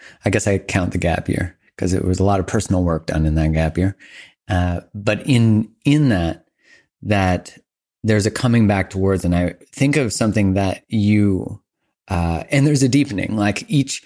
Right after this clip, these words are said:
challenge, each conflict, each fracture deepens the relationship. Like, there's more trust when, when there's something going on between us that's challenging,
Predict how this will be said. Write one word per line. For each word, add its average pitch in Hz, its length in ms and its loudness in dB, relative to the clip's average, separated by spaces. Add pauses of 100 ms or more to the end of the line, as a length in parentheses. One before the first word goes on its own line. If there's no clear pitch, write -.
(240)
challenge, 143 480 0
each 113 260 -2
conflict, 117 540 -4
each 104 180 -8
fracture 101 840 -2 (300)
deepens 110 520 2
the 98 120 0
relationship. 98 640 0
Like, 90 160 -4
there's 101 180 -2
more 127 300 2
trust - 340 -6
when, 98 240 -4 (280)
when 107 240 2
there's 107 200 2
something 156 340 0
going 139 220 2
on 127 140 2
between 123 320 0
us 110 220 -2 (320)
that's - 180 -6
challenging, 110 600 0